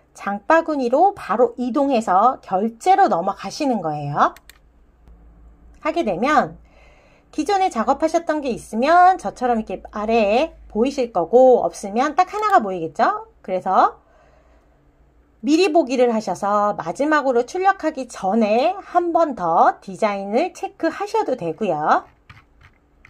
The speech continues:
이렇게 앞면, 뒷면 다 나오죠. 그리고 체크를 했고 이상이 없다, 나는 이대로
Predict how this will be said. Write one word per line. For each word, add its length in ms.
이렇게 580
앞면, 420
뒷면 320
다 120
나오죠. 640
그리고 440
체크를 520
했고 400
이상이 420
없다, 540
나는 240
이대로 520